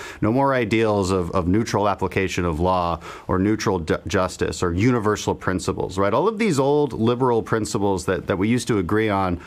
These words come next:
are no longer agreed upon. So they see everything through a social justice lens and through critical race theory, wherein every, everything, every problem that you see, and the only way to solve said problem is to view it through a racial lens. And that's exactly what Pete Buttigieg is doing right now.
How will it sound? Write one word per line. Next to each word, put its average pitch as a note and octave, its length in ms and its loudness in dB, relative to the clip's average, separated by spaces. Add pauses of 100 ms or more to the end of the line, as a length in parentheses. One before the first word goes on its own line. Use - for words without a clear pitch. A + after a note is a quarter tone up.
(220)
are - 60 0
no A2+ 140 2
longer A#2+ 280 0
agreed G2 280 0
upon. - 300 -2
So G#2+ 180 0
they A2 120 2
see C#3+ 240 2
everything C#3 540 0 (340)
through A2 160 2
a F#2+ 40 0
social A2+ 380 0
justice F#2+ 580 -2
lens D#2+ 460 -2
and F2 140 -2
through F#2 100 0
critical A2+ 420 0
race G2+ 320 0
theory, E2 320 -2
wherein G#2 440 0
every, D#3+ 420 2 (240)
everything, C#3 680 0
every C3+ 220 2
problem C#3+ 640 0 (360)
that G#2+ 160 0
you B2 120 2
see, - 540 -2
and G2 140 2
the A2+ 60 2
only D3+ 180 2
way D3 160 4
to D3 120 0
solve C#3 560 2
said F#2 280 0
problem F2 420 -2 (220)
is - 100 0
to B2+ 100 0
view C#3 220 2
it D3 140 0
through A#2+ 100 2
a A2 60 2
racial G2 420 0
lens. F2 300 0
And F#2+ 80 2
that's A2+ 160 0
exactly C3 400 0
what A2 180 0
Pete G#2+ 220 -2
Buttigieg G2 460 0
is D#2+ 120 0
doing F2+ 240 0
right G2 240 -2
now. G#2 280 0